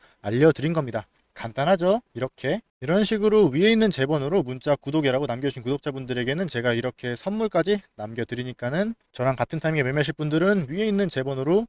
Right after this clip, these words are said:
문자 구독이라고 남겨주시면 제가 다 보내드리겠습니다.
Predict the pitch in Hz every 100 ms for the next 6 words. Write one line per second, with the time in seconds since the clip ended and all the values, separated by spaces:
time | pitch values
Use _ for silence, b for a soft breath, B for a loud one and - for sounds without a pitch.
0 | _ 107 113 - 120 - 127 131 123 120
1 | 147 226 233 _ 107 113 123 113 147 160
2 | 120 117 139 196 - 110 117 135 - 131
3 | 139 139 131 135